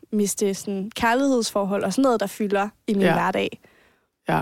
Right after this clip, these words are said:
Speaker 2: jamen det er sjovt det der med sådan at miste nogen til sygdom eller død. Det er som om, det er rigtigt, hvad du siger, det var meget, noget, der optog mig meget også som barn, det der med at være bange for noget, jeg ikke forstod. Øh, og samtidig også er det noget, der er ude af mine hænder, føler jeg.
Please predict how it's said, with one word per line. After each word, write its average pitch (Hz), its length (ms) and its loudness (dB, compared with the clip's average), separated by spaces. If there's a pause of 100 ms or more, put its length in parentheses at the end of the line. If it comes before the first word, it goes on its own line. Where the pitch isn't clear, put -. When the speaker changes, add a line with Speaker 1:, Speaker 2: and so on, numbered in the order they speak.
(160)
Speaker 2:
jamen 175 160 4
det 202 80 4
er 196 40 6
sjovt 196 360 4
det 190 100 2
der 175 140 4
med 165 200 2
sådan 170 200 -2
at 165 80 0
miste 170 340 0
nogen 170 280 0
til 170 200 0
sygdom 170 480 2
eller 151 160 0
død. 180 340 2
Det - 80 -2
er 180 60 4
som 180 200 2
om, 175 180 0 (920)
det 190 100 4
er 175 100 2
rigtigt, 180 260 4
hvad 165 100 4
du 160 80 2
siger, 196 280 4
det 185 160 2
var 165 80 4
meget, 165 500 2 (180)
noget, 175 260 4
der 175 100 4
optog 165 380 2
mig 160 240 2
meget 165 320 4
også 165 140 0
som 160 180 2
barn, 170 340 2
det 170 100 0
der 156 80 2
med 156 120 2
at 151 100 0
være 160 180 2
bange 165 380 2
for 185 120 0
noget, 165 400 2 (100)
jeg 160 200 2
ikke 156 120 -4
forstod. 165 460 2 (640)
Øh, 147 580 2 (120)
og - 180 4 (100)
samtidig 196 500 4
også 185 300 2
er 180 80 4
det 180 120 2
noget, 180 220 4
der 190 80 2
er 175 60 4
ude 185 220 6
af 196 60 4
mine 180 220 4
hænder, 180 260 2
føler 160 320 0
jeg. - 160 -2